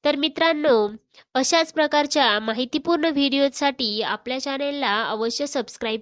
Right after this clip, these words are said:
करा. सोबतच बेल आयकॉनलाही क्लिक करा, जेणेकरून आमच्या लेटेस्ट व्हिडिओचं नोटिफिकेशन तुमच्यापर्यंत पोहोचेल आणि तुम्ही एक पण व्हिडिओ मिस करणार नाही.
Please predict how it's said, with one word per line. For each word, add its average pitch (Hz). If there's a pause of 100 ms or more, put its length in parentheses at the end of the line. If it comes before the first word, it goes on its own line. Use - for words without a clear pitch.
करा. 196 (280)
सोबतच 220
बेल 220
आयकॉनलाही 247
क्लिक 311
करा, 277 (420)
जेणेकरून 294
आमच्या 233
लेटेस्ट 233
व्हिडिओचं 269
नोटिफिकेशन 262
तुमच्यापर्यंत 277
पोहोचेल 294 (120)
आणि 269
तुम्ही 269
एक 226
पण 269
व्हिडिओ 277
मिस 240
करणार 220
नाही. 196